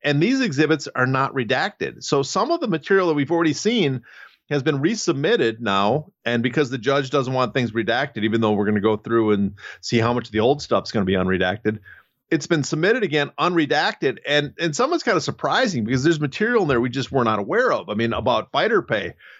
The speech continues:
there's, uh, an expert report where basically, not even basically, every purse that was paid out from two thousand eleven to two, through two thousand sixteen is listed in that exhibit. It's a,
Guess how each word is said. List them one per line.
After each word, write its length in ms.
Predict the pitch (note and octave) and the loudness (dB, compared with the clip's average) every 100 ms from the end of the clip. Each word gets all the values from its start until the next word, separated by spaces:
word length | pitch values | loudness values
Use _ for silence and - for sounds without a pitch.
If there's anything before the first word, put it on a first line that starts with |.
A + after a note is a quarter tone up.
| _ | _
there's, 360 | E3 F3 E3 - - | -2 0 0 -4 -8
uh, 380 | C3+ C3 A#2+ A2 - - | -2 2 2 -2 -8 -6
an 160 | C#3+ C#3+ | -4 -2
expert 380 | F3+ A#3+ - D#3+ | -2 -2 -2 0
report 580 | C#3+ - D4+ D#4 - | -2 -2 0 0 -2
where 100 | D#3+ | -4
basically, 640 | B2+ D#3+ A3 A3+ - D3+ C#3+ | 0 0 0 -2 0 0 0
not 280 | C3+ E3 C4 | -4 -2 -2
even 140 | D3 | 0
basically, 520 | D3+ A3+ F#3 B2+ F2+ - _ _ _ _ _ - | 2 2 2 0 -2 -8 _ _ _ _ _ -4
every 440 | F3 B3+ E4+ D4+ | 0 0 0 -4
purse 680 | C#4 - C#4 G#3 G#2+ - - | -4 -2 0 2 0 -8 -6
that 120 | C#3+ D#3 | -2 0
was 140 | C#3+ | 0
paid 340 | - F#3 G3 | 0 0 2
out 260 | F#3 F#3+ - | 2 0 -2
from 140 | B2 | -6
two 200 | A2+ G#3 | -4 -4
thousand 460 | A3+ G3+ F#3+ F#3 F3+ | -2 -2 -2 -2 -2
eleven 600 | D#3+ C#3+ C#3+ D3+ D#3 E3 | -2 -2 0 2 2 0
to 80 | A#2+ | -4
two, 180 | - D#3+ | -2 -2
through 240 | - C3+ | 0 -2
two 140 | A#2 E3 | 0 0
thousand 240 | D#3+ D3 | 2 2
sixteen 580 | D#3 C#3+ - D#3 B2+ G#2+ - - _ _ | -2 -4 -2 2 2 0 -10 -20 _ _
is 180 | - B2 | -2 0
listed 580 | D#3+ C4+ C#4+ G#2 F2 E2+ _ _ _ - | 2 0 0 -4 -8 -8 _ _ _ -2
in 160 | E3+ | 2
that 260 | E3+ D3+ - | 2 0 -4
exhibit. 500 | A#2+ F3 G#3+ A#2 - | -2 0 2 0 -2
It's 180 | A2+ C#3+ | -6 0
a, 260 | B2+ A#2 | 0 0